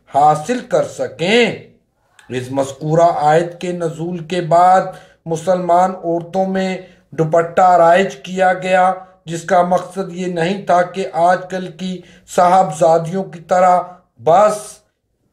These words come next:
इसे, बस इसे बल और बीच देकर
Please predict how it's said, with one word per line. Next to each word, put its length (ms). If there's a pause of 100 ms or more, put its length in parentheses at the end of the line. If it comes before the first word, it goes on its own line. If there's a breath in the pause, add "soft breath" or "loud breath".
(600)
इसे, 720 (600)
बस 520
इसे 580 (180)
बल 380 (180)
और 260 (120)
बीच 540
देकर 640